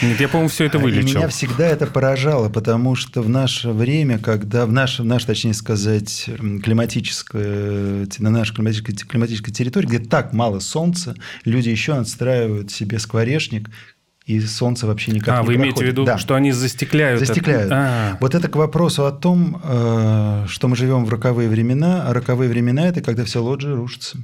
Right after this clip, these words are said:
Speaker 2: И теперь у тебя есть солнце, у тебя есть ветер, у тебя есть опасность. Круто.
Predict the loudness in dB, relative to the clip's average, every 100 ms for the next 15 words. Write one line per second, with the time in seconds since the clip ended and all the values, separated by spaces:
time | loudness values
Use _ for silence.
0 | -14 -10 -4 -2 0 0 0 0 0 -2
1 | -2 -2 -2 -6 -4 -2 0 -2 -2 -2
2 | -2 -2 -6 -4 -2 0 -2 -2 -6 -4
3 | -2 -2 -2 -10 -14 -18 _ -20 -20 -20
4 | _ -12 -6 -4 -4